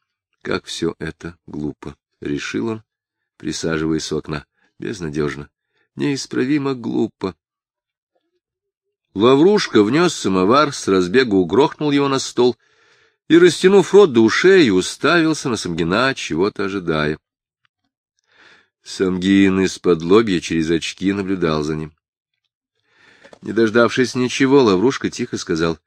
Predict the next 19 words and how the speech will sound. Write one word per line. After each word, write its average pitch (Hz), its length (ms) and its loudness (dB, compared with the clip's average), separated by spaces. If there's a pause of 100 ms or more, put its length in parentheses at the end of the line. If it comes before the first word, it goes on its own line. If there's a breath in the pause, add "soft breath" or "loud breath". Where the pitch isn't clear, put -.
(280)
«Обязательно 98 680 -6
застрелят 92 640 -4
солдат, 87 520 -10 (120)
ей-богу». 90 560 -4 (640)
«Одного?» — 120 580 -2 (680)
вполне 85 540 -2
равнодушно 82 480 -4
спросил 85 400 -8
Самгин. 78 400 -8 (840)
«Я - 460 -10
б 101 100 -4
обоих, 92 600 2
какого 117 520 2
чёрта? 101 520 -2
Их 123 320 0
много, 135 500 2
а 117 40 4
нас 120 320 2
горсточка». 107 720 -4